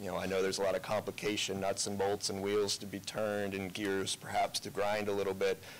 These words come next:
uh, in terms of, of laying out a planning process that may take several years, uh, when you think about, all right, we're gonna, we're gonna identify this parcel for residential, commercial, or industrial development. It may take two or three years,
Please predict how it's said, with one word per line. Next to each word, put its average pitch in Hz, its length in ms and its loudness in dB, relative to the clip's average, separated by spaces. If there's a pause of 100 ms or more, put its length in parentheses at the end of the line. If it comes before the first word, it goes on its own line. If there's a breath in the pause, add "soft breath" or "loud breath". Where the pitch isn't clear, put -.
(220 loud breath)
uh, 90 240 4
in 92 80 -2
terms 98 320 -4
of, 92 380 0
of 101 160 -6
laying 95 240 2
out 95 140 2
a 90 40 -2
planning 95 440 0
process 92 760 2 (300 loud breath)
that 104 220 -2
may 101 120 2
take 101 280 -2
several 101 420 0
years, 98 640 2 (220)
uh, 92 240 2
when 92 200 0
you 92 60 -2
think 95 260 -6
about, 92 400 2
all 98 80 -4
right, 90 160 2
we're 92 120 -2
gonna, 92 160 0 (680 loud breath)
we're 113 80 0
gonna 110 160 4
identify 107 560 4
this 110 160 4
parcel 120 540 2
for 104 220 0
residential, 104 560 0
commercial, 104 500 -2
or 101 80 0
industrial 95 420 0
development. 98 600 2
It 98 160 -2
may 98 140 0
take 95 260 -2
two 104 180 -2
or 98 60 2
three 95 240 -2
years, 95 400 0